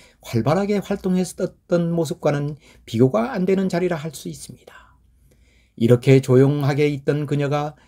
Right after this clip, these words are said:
지난 사월 삼성물산 전략기획 담당 사장으로 화려하게 경영 일선에 복귀하자 모두 의아해하는 것입니다. 이번에는 패션 부분에 국한하지 않고 모든 사업 부분이 전략기획을 총괄하는 자리를 맡게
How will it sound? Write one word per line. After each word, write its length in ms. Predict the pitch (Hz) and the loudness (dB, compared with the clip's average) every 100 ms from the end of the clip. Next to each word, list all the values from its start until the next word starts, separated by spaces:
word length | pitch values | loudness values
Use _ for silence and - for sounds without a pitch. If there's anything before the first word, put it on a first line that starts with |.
| _ - | _ -4
지난 280 | 131 139 | 0 2
사월 340 | 135 135 143 139 | 2 0 0 0
삼성물산 800 | 139 143 135 139 131 135 139 135 | -4 -4 -2 0 0 0 -2 0
전략기획 600 | 120 120 127 127 123 - | 2 4 4 2 0 0
담당 340 | 120 120 120 | -2 0 -2
사장으로 600 | 117 110 110 110 107 107 107 | -2 -6 -4 -4 -4 -4 -8
화려하게 540 | - 101 127 180 202 | -8 -4 -4 -2 -2
경영 360 | 202 202 202 214 | -2 0 0 0
일선에 420 | 185 190 180 170 | -2 0 -2 -2
복귀하자 680 | 165 - 170 151 156 156 - - - - | -6 -6 -4 -2 -4 -6 -12 -20 -20 -6
모두 480 | 107 120 135 208 277 | 2 4 4 0 0
의아해하는 560 | 185 190 185 175 175 156 | 4 4 4 0 -4 -6
것입니다. 460 | 120 - - _ - _ _ _ _ _ _ _ _ _ | -10 -14 -20 _ -20 _ _ _ _ _ _ _ _ _
이번에는 480 | 104 123 123 135 139 | 2 6 8 6 2
패션 420 | 139 139 156 151 | -2 -2 0 0
부분에 320 | 143 139 147 | -2 -2 -4
국한하지 480 | 143 135 151 147 143 | -6 -6 -4 -2 0
않고 480 | 143 139 151 143 139 _ _ _ _ - | -2 -2 0 0 -2 _ _ _ _ 0
모든 420 | 110 135 160 160 | 4 4 4 -2
사업 400 | - 143 143 139 | -2 0 0 -2
부분이 340 | 139 147 143 | -2 -2 -2
전략기획을 800 | 135 123 135 139 139 131 131 131 | 0 2 0 0 2 2 4 0
총괄하는 640 | - - 123 123 123 120 | -4 -8 -4 -2 -2 -2
자리를 380 | 117 107 110 185 | -4 -4 -6 -6
맡게 440 | 202 170 196 185 | -8 -8 -6 -8